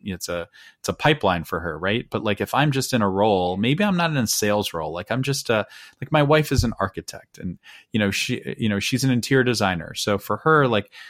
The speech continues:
she's not getting tons of, like, maybe business leads, and she's not even in a business, you know, development necessarily role. She has some of that maybe as, as part of her role, but she's a designer.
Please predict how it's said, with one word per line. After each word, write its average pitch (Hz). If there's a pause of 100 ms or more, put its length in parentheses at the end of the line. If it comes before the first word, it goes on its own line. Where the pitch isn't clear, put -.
she's 196
not 214
getting 151
tons 135
of, 110
like, 101 (280)
maybe 104
business 113
leads, 87
and 117
she's 143
not 151
even 135
in 120
a 95
business, 101
you 107
know, 90
development 101
necessarily 92
role. 127
She -
has 104
some 101
of 90
that 92
maybe 143
as, 107
as 101
part 185
of 110
her 92
role, 92
but 131
she's 165
a 170
designer. 151